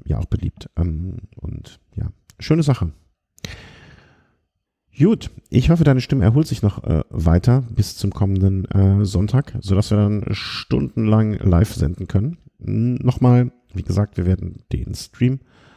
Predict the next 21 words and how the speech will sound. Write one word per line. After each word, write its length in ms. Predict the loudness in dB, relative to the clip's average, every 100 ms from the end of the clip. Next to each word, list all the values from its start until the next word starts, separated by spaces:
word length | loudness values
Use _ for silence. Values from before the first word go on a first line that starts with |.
| _ _ _ _
wir 80 | 0
werden 100 | 2
uns 140 | 2
nochmal 140 | 2 2
kurz 140 | 0
absprechen, 440 | -2 -4 -2 0 0
wann 120 | 0
wir 140 | 0
ungefähr 360 | 0 0 2 2
loslegen 540 | 0 -2 2 2 2
und 180 | -2 0
dann 100 | 2
werden 140 | 4 4
wir 100 | 2
den 80 |
Stream 300 | 0 -2 -2
früh 160 | -2 0
genug 200 | 0 2
am 100 | 2
Sonntag 280 | 2 0 0
ankündigen. 500 | 0 0 0 0 -4